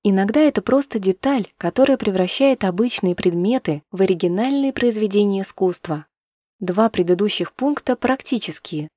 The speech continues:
им можно научиться, но третий связан с чувством. Вот почему не каждый дизайн вам подойдёт, так же, как не каждая картина вам понравится. Даже если вы можете самостоятельно создать точный графический дизайн,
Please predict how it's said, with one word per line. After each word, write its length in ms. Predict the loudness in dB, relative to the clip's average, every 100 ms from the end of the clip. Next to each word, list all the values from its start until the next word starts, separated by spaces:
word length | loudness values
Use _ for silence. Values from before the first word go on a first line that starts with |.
| _
им 200 | -2 0
можно 400 | 2 0 2 0
научиться, 800 | 2 -2 -4 -4 -4 -4 -6 -8 -10 _ _
но 180 | -2 -2
третий 640 | 0 0 0 -2 -6 -8 -10
связан 580 | -8 -4 -2 0 -2 -6
с 100 | -8
чувством. 680 | -6 -2 -2 -2 -6 -8 -10 _ _ _ -10
Вот 300 | -2 -2 0
почему 460 | -4 -2 -2 0 0
не 180 | 0
каждый 500 | 0 -2 -2 -2 -4
дизайн 540 | -2 -2 0 0 0 0
вам 240 | 0 -2
подойдёт, 600 | -2 -2 -2 -2 -2 -4 -16 _ _
так 180 | -2 0
же, 120 | 0
как 180 | -2 0
не 140 | 0
каждая 400 | 2 0 2 0
картина 720 | 0 -4 -4 -4 0 0 -2 -6
вам 260 | -4 -2 -2
понравится. 800 | -2 -2 -2 -2 -6 -10 -12 -14 _ _ _ _ _ _ _ _ -8
Даже 360 | -2 0 2
если 300 | 2 0 0
вы 120 | 0 2
можете 360 | 0 -2 -4
самостоятельно 840 | -2 0 0 0 2 2 2 0 0
создать 520 | -2 0 0 0 -2
точный 460 | 0 0 0 -4 -2
графический 640 | -2 -2 -4 -4 -8 -6
дизайн, 540 | -4 -2 0 0 -2